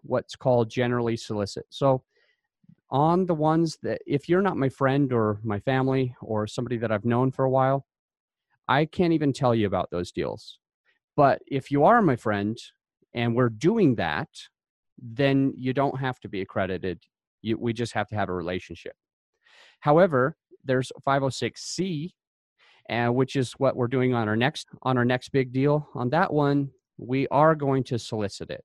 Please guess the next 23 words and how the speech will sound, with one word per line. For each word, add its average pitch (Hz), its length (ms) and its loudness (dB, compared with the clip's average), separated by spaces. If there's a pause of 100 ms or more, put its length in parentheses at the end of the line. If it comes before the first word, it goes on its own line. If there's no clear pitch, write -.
okay? 139 240 0
We'll 135 280 -2
put 170 140 0
it 175 100 0
on 175 140 2
our 175 80 2
Facebook 127 520 0 (300)
legally. 120 680 0 (440)
We'll 135 80 -6
probably 165 260 2
share 151 280 2
it 151 40 2
on 156 80 0
the 160 60 0
podcast 123 640 -2 (540)
legally. 120 640 0 (420)
Um, 127 460 2 (240)
and 127 360 0 (380)
on 131 160 0
that 151 180 2
one, 151 200 2
yes, 143 340 2
you 127 80 -4